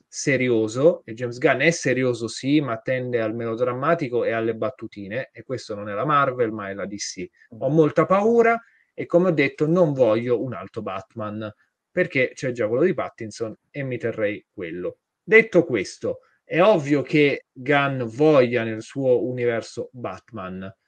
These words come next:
questo è, è chiaro, se ha messo Superman non può non mettere Batman, e deve collegare un po' come la Marvel i film, quindi eccetera, eccetera. Quindi, siccome, ehm, è una condanna che ci sarà un nuovo Batman, se proprio dovesse esserci lui,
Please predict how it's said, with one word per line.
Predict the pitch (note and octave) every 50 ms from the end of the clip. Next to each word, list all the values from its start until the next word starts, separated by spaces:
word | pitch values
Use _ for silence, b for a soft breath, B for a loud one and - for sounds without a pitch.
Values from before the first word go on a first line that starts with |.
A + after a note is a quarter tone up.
| _ _ _ _ _ _ _
questo | - - D#2 - - - - E2
è, | D2 D2+ C#2 A1+ B1+ - - _ _ _ _ _
è | - - -
chiaro, | - D3+ C3 G2+ G#2 G#2+
se | - -
ha | G2+
messo | G#2 G#2+ G#2 - C#3+ B2
Superman | - A#2+ A2 - - A#2 A2+ A2 G#2+ G#2 G#2 G2 F2+ - _ _ -
non | A2+ G#2+ A2 G#2+ G#2+ F#2+ G2
può | G2 - C#3+ C3
non | A2+ G#2
mettere | G#2+ G#2+ G2+ - - F#2 G2
Batman, | A2+ C#3 C#3 C3+ C3+ - C#3+ C3 B2+ B2 A#2
e | G#2+
deve | A2 B2+ B2 A#2
collegare | A2+ - A#2 A2+ A2+ A#2+ B2 C3+ C#3 C3+ C3 B2 A2+
un | A2+ A2
po' | - B2+ C3+ C3+
come | - A2 A#2 A#2+
la | B2 B2+
Marvel | C3 B2+ A#2 A2 A2 A2 A2 B2
i | C3+ B2+
film, | - B2+ B2+ A#2+ A2+ A2 G2+ G2
quindi | - A2+ A2+ G#2+ G#2 G2 F#2 C#2
eccetera, | - - - - - - - -
eccetera. | - - - - - - - _ _ _ _ _ _ _ _ _ _ _ _ _ _ _
Quindi, | - G#3+ G#3+ E3+ C3 A2+ G#2+ G#2 F#2 -
siccome, | - - B2 A2+ - F#3 F#3+ F#3 F3+ E3+ D#3+ B2+ - -
ehm, | C3 B2+ B2 A#2+ A#2+ A#2 A#2 A2+ A2 A2+ G#2+ G#2+ - - _ _ _ _ _ -
è | - C#3
una | D3 D3+ D3 C#3+
condanna | - D#3+ D#3 D3+ D#3 E3+ G3 G3 E3 C3+ B2 A#2+ A#2 A2 G#2 G#2+
che | - - C#3
ci | C3 B2+
sarà | C3+ C3+ C#3 D3 D3
un | C3 B2 B2 C3+
nuovo | C#3 C#3 E3 G3
Batman, | F3 C#3+ C3 C#3 C#3+ - - C3 B2 B2
se | - D3+ C#3+
proprio | - G3 G3 - E3+ D3
dovesse | C3 C3 C3 C#3 C3 - - C#3
esserci | C3 - - A#2+ G#2+ - - - D#3+
lui, | D3 A#2+ A2 G#2+ G#2+ A2 A#2+ B2 A#2+